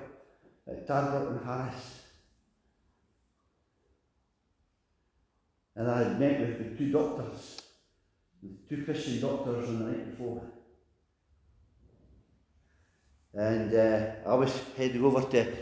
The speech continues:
North Uist. And I was heading into Benbecula. to have some meetings with leaders.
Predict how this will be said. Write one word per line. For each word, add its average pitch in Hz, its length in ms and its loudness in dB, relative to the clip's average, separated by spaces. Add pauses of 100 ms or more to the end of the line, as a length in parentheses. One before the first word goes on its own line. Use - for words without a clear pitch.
(120)
North 135 300 8
Uist. 143 520 6 (800)
And 98 80 0
I - 40 8
was 104 100 4
heading 123 260 10
into 113 260 6
Benbecula. 127 720 8 (1500)
to 113 100 4
have 117 240 10
some - 500 4 (680)
meetings 117 360 4
with 104 140 -2
leaders. 113 580 2